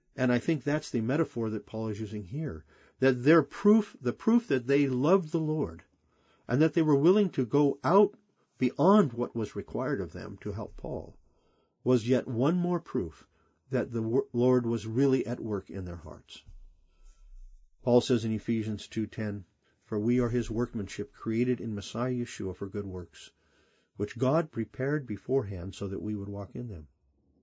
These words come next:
God has set forth those very things that he desires of us. And he brings that to us by the Scriptures, by the leading of the Spirit,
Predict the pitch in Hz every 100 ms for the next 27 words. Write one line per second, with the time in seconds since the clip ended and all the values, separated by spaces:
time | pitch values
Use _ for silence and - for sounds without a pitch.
0 | _ _ _ _ _ _ 120 127 180 208
1 | 156 135 - 160 - - 180 180 - -
2 | 143 131 120 127 160 113 104 101 107 110
3 | 107 101 113 127 92 90 76 - - -
4 | - - _ - 113 120 110 123 147 135
5 | 135 - 143 139 120 107 - 143 143 180
6 | 151 104 104 101 123 117 107 90 - -
7 | 127 160